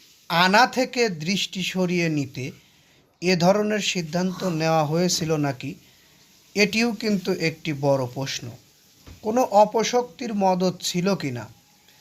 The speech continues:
বাংলাদেশ ব্যাংকের গভর্নরের অজান্তে যে কেউ এই ধরনের সিদ্ধান্ত নিতে পারে কি না,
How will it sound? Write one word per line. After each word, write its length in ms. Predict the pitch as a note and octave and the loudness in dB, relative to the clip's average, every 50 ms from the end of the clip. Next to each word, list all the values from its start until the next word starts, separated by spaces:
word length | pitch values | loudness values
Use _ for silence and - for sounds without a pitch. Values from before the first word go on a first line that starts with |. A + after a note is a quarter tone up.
| _ _ _ _ _ _ - | _ _ _ _ _ _ -2
বাংলাদেশ 540 | C3 D3+ F3 F#3+ G#3 G#3 G3+ G#3 A#3 A3+ G#3 | 2 4 4 6 6 4 4 2 0 0 0
ব্যাংকের 340 | A#3 A3+ A3 G3+ A#3+ G#3+ | 0 0 0 0 -2 -2
গভর্নরের 920 | F#3 E3+ F3+ F3 E3+ F#3 G#3 G#3+ G#3 A3 G#3+ G#3+ G#3+ G#3 G#3 G#3 G#3 G#3 G3+ G3 - _ _ _ | 0 2 2 2 4 2 2 0 2 2 4 4 4 4 2 -2 -4 -8 -8 -10 -16 _ _ _
অজান্তে 800 | - D#3+ E3+ F3+ F3+ E3+ F#3+ F#3+ F#3+ F#3+ F#3 F3+ - F3 E3 D3+ D#3 - _ _ _ _ _ _ _ - | 2 4 4 4 6 4 4 4 4 2 0 -2 -4 -4 -4 -4 -6 -10 _ _ _ _ _ _ _ -16
যে 380 | D3 C#3+ C#3 E3+ F#3+ F#3+ F#3+ | -14 -6 0 2 4 4 4
কেউ 380 | F#3 F#3+ - A3 G3 D#3 B2 A2 - - _ _ _ _ _ _ _ _ _ | 2 2 2 4 4 4 2 -2 -8 -16 _ _ _ _ _ _ _ _ _
এই 200 | - F3 G3 G3 | -2 -2 0 0
ধরনের 400 | E3+ E3 F#3 G#3+ A#3 A3+ A3+ A#3 | 2 2 2 4 2 2 0 0
সিদ্ধান্ত 600 | A3 - - G#3+ F#3+ F3 D#3+ F#3 G3+ G#3 G3 G3 - | 0 -2 -2 -2 -2 -2 0 0 0 0 -2 -2 -2
নিতে 380 | F#3+ F3 F3 E3 F3 - F3 E3+ - - | -2 -2 -2 -2 -2 -2 -4 -4 -2 2
পারে 320 | - F3+ F3 F3 F3 E3 D3+ | 6 6 6 6 6 2 0
কি 180 | D#3+ D3 C3+ A#2+ | -2 -6 -8 -8
না, 180 | A#2 A#2 - | -8 -12 -14